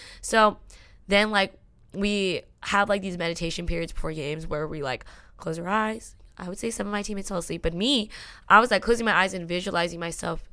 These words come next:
passing dime passes. I was like, "We're gonna go in a certain pass," and I'm looking, I'm, like, in my mind, I'm visualizing, like, balls coming right to my face, balls going to my left, balls going to my right, balls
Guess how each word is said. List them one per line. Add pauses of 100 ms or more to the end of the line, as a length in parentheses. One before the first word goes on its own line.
(140)
passing
dime
passes.
I
was
like, (380)
"We're
gonna
go
in
a
certain
pass," (480)
and (340)
I'm
looking,
I'm,
like,
in
my
mind,
I'm
visualizing,
like, (380)
balls
coming
right
to
my
face,
balls
going
to
my
left,
balls
going
to
my
right, (340)
balls